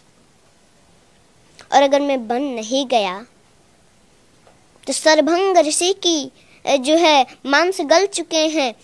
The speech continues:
बस हड्डियां बची हैं, जो कि अब सूख रही हैं। माता सेवरी, उनको हमारा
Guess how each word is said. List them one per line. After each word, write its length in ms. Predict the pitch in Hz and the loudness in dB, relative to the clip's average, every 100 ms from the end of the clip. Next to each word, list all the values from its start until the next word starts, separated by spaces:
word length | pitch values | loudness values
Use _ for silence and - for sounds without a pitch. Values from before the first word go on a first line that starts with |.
| _ | _
बस 300 | - 202 - _ - | -12 -12 -12 _ -12
हड्डियां 440 | 226 214 214 247 247 | -10 -10 -10 -10 -10
बची 280 | - - - | -14 -20 -20
हैं, 160 | 208 _ _ _ _ _ - | -20 _ _ _ _ _ -4
जो 100 | 320 | -2
कि 120 | 370 | 0
अब 80 | 370 | -2
सूख 520 | - - 349 539 - | -2 -2 2 2 0
रही 360 | 311 277 214 208 | -6 -6 -8 -12
हैं। 200 | 208 220 _ _ _ _ _ _ _ _ _ _ _ _ _ _ _ _ _ _ _ 226 | -16 -20 _ _ _ _ _ _ _ _ _ _ _ _ _ _ _ _ _ _ _ -12
माता 360 | 226 214 247 | -10 -8 -8
सेवरी, 520 | 240 214 208 214 285 339 _ _ _ _ _ _ _ _ _ _ _ _ _ _ _ | -8 -10 -8 -10 -10 -16 _ _ _ _ _ _ _ _ _ _ _ _ _ _ _
उनको 380 | 254 269 269 392 | -2 -2 0 -2
हमारा 540 | 359 277 240 240 247 | -2 -6 -4 0 0